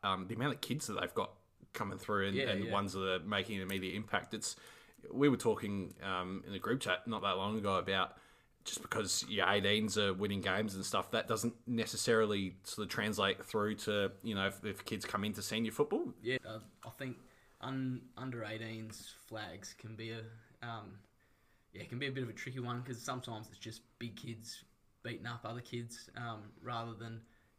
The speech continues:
Speaker 2: actually having real good footballers in your side. So, um, so yeah, I think Barmer have done really well. Like, I, I, and they've sort of done it without throwing the, throwing the bank account out of whack too much. So
Speaker 1: Yeah, yeah.
Speaker 2: um,
Speaker 1: I mean, obviously, we, we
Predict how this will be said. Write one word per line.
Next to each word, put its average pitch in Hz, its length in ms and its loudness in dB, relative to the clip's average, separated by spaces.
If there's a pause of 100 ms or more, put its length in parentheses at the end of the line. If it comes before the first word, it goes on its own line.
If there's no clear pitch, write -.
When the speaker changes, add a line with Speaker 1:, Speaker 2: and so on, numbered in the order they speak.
(100)
Speaker 2:
actually 117 280 -6
having 117 340 -6 (180)
real 120 140 -4
good 117 180 -8
footballers 120 460 -8
in 113 80 -6
your 113 100 -8
side. 120 320 -6 (120)
So, - 180 -10 (240)
um, 107 280 -8 (680)
so 127 80 -4
yeah, 110 100 -4
I 98 60 -8
think 143 260 -4
Barmer 123 280 -4
have 113 100 -8
done 117 180 -6
really 117 160 -6
well. 123 280 -4
Like, 120 100 -10
I, 117 40 -6 (240)
I, 113 40 -10 (420)
and 123 100 -6
they've 117 160 -8
sort 160 300 -6
of 120 100 -8
done 123 200 -4
it - 100 -8
without 120 380 -4 (100)
throwing 127 440 -4
the, 107 60 -10 (840)
throwing 135 400 -6
the 123 80 -4
bank 127 300 -8 (120)
account 127 260 -6 (1300)
out 123 120 -4
of 123 60 -4
whack 127 260 -4
too 139 200 -2
much. 165 320 -6 (120)
So 131 180 -4 (180)
Speaker 1:
Yeah, 120 300 10 (220)
yeah. 90 160 6
Speaker 2:
um, 101 60 4
Speaker 1:
I - 20 4
mean, 120 120 4
obviously, 110 320 4
we, 110 160 2 (140)
we 104 280 0